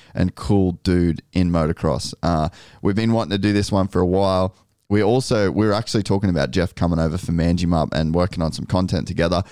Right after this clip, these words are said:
All of that got put on hold with covid, but I guarantee that you'll be seeing a lot more of Jeff, uh, on YouTube, I'm sure, and as well as in Australia.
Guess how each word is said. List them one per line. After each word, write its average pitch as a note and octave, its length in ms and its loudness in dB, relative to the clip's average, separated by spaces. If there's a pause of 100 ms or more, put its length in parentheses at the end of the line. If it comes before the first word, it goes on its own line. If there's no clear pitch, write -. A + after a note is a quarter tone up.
(340)
All B2 200 2
of A2 60 0
that G2 180 -4
got - 160 -2
put G2 160 0
on F2+ 120 0
hold F#2 280 2
with E2+ 140 -4
covid, G2 520 2
but F#2+ 300 -2 (400)
I F2+ 60 -2
guarantee G#2 760 0
that D#2 280 -2
you'll F#2 120 2
be F2+ 80 0
seeing F2+ 380 -2
a E2 80 0
lot F#2 260 0
more F2+ 220 0
of F2+ 140 -6
Jeff, F#2 420 0
uh, D2+ 420 0
on E2+ 200 0
YouTube, G2+ 520 2
I'm E2 160 0
sure, G2 540 0
and F#2 420 2 (120)
as F2 200 0
well F2+ 460 2
as E2 220 0
in E2 120 -2
Australia. D#2+ 540 0